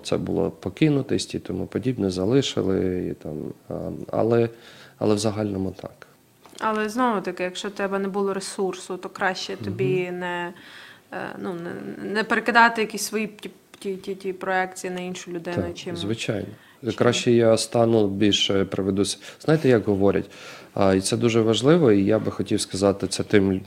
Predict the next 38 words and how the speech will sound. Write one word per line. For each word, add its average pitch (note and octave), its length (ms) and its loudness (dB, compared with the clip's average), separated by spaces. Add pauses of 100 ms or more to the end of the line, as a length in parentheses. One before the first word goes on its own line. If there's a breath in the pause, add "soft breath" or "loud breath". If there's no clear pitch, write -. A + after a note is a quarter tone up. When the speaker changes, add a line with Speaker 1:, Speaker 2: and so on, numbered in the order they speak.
(140)
Speaker 1:
ну, G2 160 2
які F#2 220 0
нас F#2+ 200 2
слухають, D#3 380 4
які G#2+ 240 4
в - 160 0 (120)
кризових F#2+ 460 4
ситуаціях A2+ 640 0 (260)
були G#2 440 4
чи G2 140 -4
перебувають. G#2 580 2 (640 loud breath)
Е, G#2+ 120 2
це C3+ 140 -2
так, C#3 140 4
як C3 160 2
в - 20 4
літаку. B2 540 2 (320)
А, F#2+ 640 0
коли G2+ 200 4
ти G2+ 120 -2
летиш, G#2 440 2
і, G#2+ 120 -2
не G2+ 160 2
дай G2+ 120 4
Бог, F#2+ 200 4
що G2+ 140 0
з F#2 100 -4
літаком F#2+ 400 0
стається, A#2 500 2
так, A2 340 -2
то G2 160 2
вони A#2 320 4
говорять: G2+ 460 0
«Перше B2 340 0
надінь A2 400 2
маску, G2+ 480 2 (540 loud breath)
а, F#2 840 4
Speaker 2:
Мгм. F#2 80 0